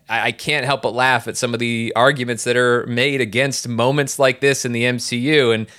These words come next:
I think it's an attitude towards this show in general, but they, a lot of people use this moment to say, "This is it. This is our proof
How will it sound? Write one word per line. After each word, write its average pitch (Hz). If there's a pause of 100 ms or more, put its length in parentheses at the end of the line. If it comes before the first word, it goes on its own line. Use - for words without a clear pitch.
(200)
I 139
think 151
it's 139
an 123
attitude 143
towards 131
this 120
show 117
in 104
general, 135
but 120
they, 104
a 107
lot 110
of 113
people 117
use 113
this 110
moment 110
to 107
say, 101
"This 107
is 101
it. 113
This 120
is 117
our 95
proof 151